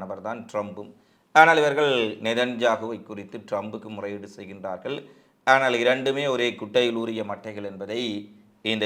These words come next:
இஸ்ரேலிய மக்கள் அறியாமல் இருப்பதுதான் ஒரு வேதனையான விடயமாக இருக்கின்றது. ஏனெனில் இனப்படுகொலை செய்யக்கூடியவர் நெதன்யாகு என்றால் அதற்கான அத்தனை ஆயுதங்களும் கொடுக்கக்கூடிய உதவி கை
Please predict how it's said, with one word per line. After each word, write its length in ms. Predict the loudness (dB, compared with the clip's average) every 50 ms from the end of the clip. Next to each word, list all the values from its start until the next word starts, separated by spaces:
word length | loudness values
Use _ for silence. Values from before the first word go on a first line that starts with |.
| -2 -2
இஸ்ரேலிய 380 | -2 -4 -4 -4 -4 -4 -4 -6 -8
மக்கள் 220 | -8 -6 -6 -6 -6
அறியாமல் 420 | -4 -2 -2 -2 -2 -2 -4 -8 -8
இருப்பதுதான் 500 | -10 -10 -10 -10 -4 0 0 2 0 0 -4 -10 -20 -20 _ _ _ _ -8 -6
ஒரு 100 | -4 -2 0
வேதனையான 460 | 0 0 0 -2 -4 -4 -6 -6 -8 -8 -8
விடயமாக 440 | -6 -4 -2 -2 -2 -4 -6 -6 -8 -10 -12
இருக்கின்றது. 440 | -14 -16 -16 -16 -14 -12 -10 -10 -10 -10 -6 -6
ஏனெனில் 360 | -6 -4 -6 -8 -10 -10 -10 -10
இனப்படுகொலை 520 | -8 -8 -8 -8 -10 -10 -10 -10 -10 -10 -12 -12 -8 -6
செய்யக்கூடியவர் 760 | -2 -2 -2 -2 -2 -6 -8 -8 -6 -4 -4 -4 -4 -4 -6 -8 -14 -20 _ _ _ _ _ -6 -4
நெதன்யாகு 580 | 0 0 2 0 0 2 4 4 6 4 4 0 -4
என்றால் 300 | -4 0 4 6 6 8 6
அதற்கான 400 | 4 2 -2 -6 -6 -6 -4 -4 -6
அத்தனை 280 | -6 -6 -6 -4 0 2 4 6 6
ஆயுதங்களும் 600 | 6 4 2 0 -4 -2 -2 -2 -4 -4 -6 -6 -8
கொடுக்கக்கூடிய 580 | -8 -8 -8 -10 -12 -12 -10 -10 -10 -8 -8 -8 -8 -4
உதவி 240 | -2 -2 -2 -2 -4 -6 -6 -6
கை 100 | -6